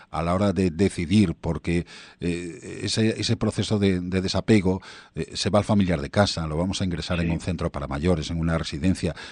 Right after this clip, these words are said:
Speaker 1: ¿Sigue habiendo esas reticencias, eh, esos recelos a los que hacemos mención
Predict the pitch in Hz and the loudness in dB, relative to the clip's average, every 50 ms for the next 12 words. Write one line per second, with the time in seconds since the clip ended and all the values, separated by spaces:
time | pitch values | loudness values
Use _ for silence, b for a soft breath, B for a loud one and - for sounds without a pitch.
0 | B B B - - - - - 165 180 170 180 165 151 143 131 127 - - 117 | B B B -12 -6 -4 -2 0 2 2 4 4 6 6 6 4 2 2 2 2
1 | 117 - - B B B B B B - - 113 113 - 110 104 - 98 95 104 | 0 0 -2 B B B B B B -2 0 0 2 2 2 2 4 6 6 6
2 | 107 - 107 104 101 92 - 101 90 90 92 92 - 117 107 98 104 104 - - | 6 4 2 2 2 2 0 -2 -2 -2 0 2 4 4 4 4 4 2 2 4
3 | 101 101 101 98 98 92 - - 90 85 85 - - 95 92 92 87 - - 101 | 4 4 6 6 4 4 2 0 -2 -2 -2 -2 0 0 0 0 0 0 2 2
4 | 98 85 92 90 85 85 - 98 98 101 101 | 2 4 4 4 2 2 2 2 4 4 2